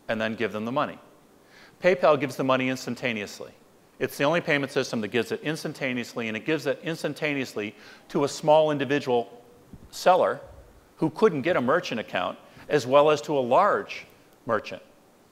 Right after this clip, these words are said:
And so then if there's a dispute, rather than holding the money for fifteen days, PayPal's got to adjudicate that dispute.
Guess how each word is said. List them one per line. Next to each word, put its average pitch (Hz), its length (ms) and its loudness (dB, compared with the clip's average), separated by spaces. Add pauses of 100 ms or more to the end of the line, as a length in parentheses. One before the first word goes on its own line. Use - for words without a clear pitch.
(500)
And 131 140 -4
so 156 100 2
then 147 200 4
if 120 60 -2
there's 139 200 -2
a - 40 0
dispute, 117 840 -4 (360)
rather 139 320 4
than 120 100 -2
holding 139 360 2
the 113 60 -4
money 170 220 2
for 120 80 -10
fifteen 113 440 -8
days, 110 280 0
PayPal's 127 480 0
got 117 160 2
to 113 60 2
adjudicate 123 580 -4
that 107 220 0
dispute. - 460 -6